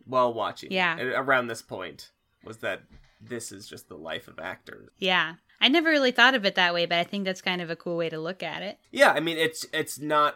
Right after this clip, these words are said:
Speaker 1: ultimately much of anything. Moving on.
Speaker 2: Well, I was just thinking, like, if he's the actor portraying the actor, where's the director in this?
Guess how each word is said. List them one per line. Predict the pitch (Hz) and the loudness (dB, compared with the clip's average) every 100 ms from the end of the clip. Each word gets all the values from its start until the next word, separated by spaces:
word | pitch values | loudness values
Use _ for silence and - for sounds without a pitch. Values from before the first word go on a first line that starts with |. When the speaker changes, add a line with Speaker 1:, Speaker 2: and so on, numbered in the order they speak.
| _ | _
Speaker 1:
ultimately | 143 135 131 98 110 117 110 110 _ _ _ - | -6 -6 -8 -10 -8 -8 -8 -12 _ _ _ -6
much | 127 123 | -4 -4
of | 110 101 | -8 -12
anything. | 85 - - 73 95 _ _ _ | -14 -14 -16 -18 -20 _ _ _
Moving | 196 165 139 131 | -8 -6 -6 -6
on. | 131 135 151 _ - | -6 -6 -10 _ 4
Speaker 2:
Well, | 220 | 6
I | 220 | 6
was | 220 208 | 2 -2
just | 226 - | -6 -4
thinking, | 220 220 208 | -4 -2 -2
like, | 196 185 185 - _ _ _ | 0 0 -2 -6 _ _ _
if | - 190 190 _ _ | 0 0 -2 _ _
he's | - 214 208 208 180 | -8 -4 -4 -4 -6
the | 202 | -4
actor | - 170 165 - 170 | 2 2 0 -4 -4
portraying | 170 180 185 185 185 180 | -4 -8 -4 -2 -2 -4
the | 170 | -4
actor, | 165 156 - 160 156 - _ _ | -4 -6 -8 -8 -8 -12 _ _
where's | 175 190 190 175 | -4 0 0 -2
the | 180 | -4
director | 170 165 170 - 160 | -2 -2 -4 -8 -10
in | - - | -10 -10
this? | 101 190 - | -12 -14 -16